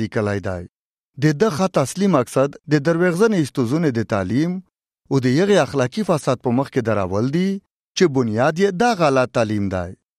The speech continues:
پطرس خپل اوریدونکي او ویونکي ته مشوره ورکوي چې د خدای او تشتن عیسی مسیح د رښتینې پیژندنې په وسیله د غلط تعلیم سره مقابله وکړو. دا پویه هغې ته په خپله د عیسی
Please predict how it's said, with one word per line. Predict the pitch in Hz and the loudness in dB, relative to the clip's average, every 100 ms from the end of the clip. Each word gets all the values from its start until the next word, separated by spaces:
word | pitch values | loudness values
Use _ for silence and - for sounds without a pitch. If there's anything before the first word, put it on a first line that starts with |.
| _ _ _ _ _ _ | _ _ _ _ _ _
پطرس | 147 127 185 196 | -2 0 -2 -2
خپل | - 185 135 | 0 2 2
اوریدونکي | 120 110 101 135 139 190 202 202 - | 0 -2 -2 -4 0 2 2 0 0
او | 180 | 0
ویونکي | 220 247 220 180 | 2 2 2 0
ته | 151 | 0
مشوره | 143 127 170 196 170 | 0 0 0 0 0
ورکوي | 117 104 104 92 87 92 _ _ _ - | 0 -2 -4 -4 -8 -14 _ _ _ -6
چې | 139 | 0
د | 123 117 | 0 0
خدای | 113 110 170 196 - _ - | 0 0 0 -2 -8 _ -6
او | 165 | -2
تشتن | - 185 - 240 202 | 0 -2 2 0 2
عیسی | 131 135 | 0 2
مسیح | 120 107 - 101 85 _ _ _ | 2 0 -4 -6 -8 _ _ _
د | 135 156 | -2 0
رښتینې | 143 - 214 226 208 | 0 -2 0 2 2
پیژندنې | 151 135 117 170 214 | 0 0 0 2 0
په | 202 151 | 2 2
وسیله | 123 - 104 113 165 190 _ _ _ - | 0 0 -2 0 -2 -6 _ _ _ -2
د | 165 160 | 0 2
غلط | 180 220 233 | 2 2 0
تعلیم | 170 139 143 | 0 0 0
سره | 165 165 185 | 0 0 0
مقابله | 196 202 202 208 240 | 0 0 0 0 0
وکړو. | 180 120 120 98 101 - _ _ _ _ _ _ | 2 0 -2 -6 -8 -16 _ _ _ _ _ _
دا | 117 170 | 0 0
پویه | - 202 190 | 2 0 2
هغې | 147 175 196 190 | 2 0 0 -2
ته | |
په | 147 139 | -2 -4
خپله | - 190 202 104 87 _ _ _ - | -4 -2 0 -2 -6 _ _ _ -4
د | 131 143 | 0 0
عیسی | 120 151 | 0 0